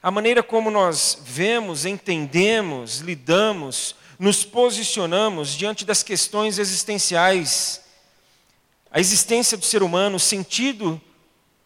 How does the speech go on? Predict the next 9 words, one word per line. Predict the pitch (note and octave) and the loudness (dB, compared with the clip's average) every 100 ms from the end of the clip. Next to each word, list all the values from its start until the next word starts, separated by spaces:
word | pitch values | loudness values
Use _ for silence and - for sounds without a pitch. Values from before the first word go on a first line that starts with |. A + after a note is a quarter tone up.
| _ _ | _ _
da | E3+ | 0
vida | D3 F3+ D4+ A#3 | 2 2 2 4
desse | F#3+ - F3+ | 2 2 2
ser | F#3+ | 0
humano, | E3 D#3 F3+ F3 C3 C3+ | 0 2 0 0 -6 -10
os | - - | -8 -8
problemas | - C4 G3 B3+ C4+ G#3 | 0 0 4 4 6 2
da | E3+ F3+ | 2 0
sociedade, | G3 - F3 D3+ D#3+ F3 D#3+ C3+ | 0 0 0 2 2 2 0 -8